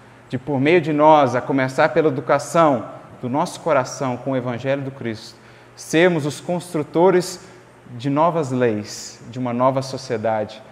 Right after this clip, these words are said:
leis agora esculpidas em nós, onde veremos, enfim, aquela sociedade já entrevista pelos profetas.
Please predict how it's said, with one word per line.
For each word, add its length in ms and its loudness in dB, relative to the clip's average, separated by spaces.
leis 360 6
agora 320 4
esculpidas 760 -4
em 100 0
nós, 480 0
onde 280 6
veremos, 640 6
enfim, 440 2
aquela 320 6
sociedade 680 2
já 120 2
entrevista 680 -2
pelos 320 -6
profetas. 960 -2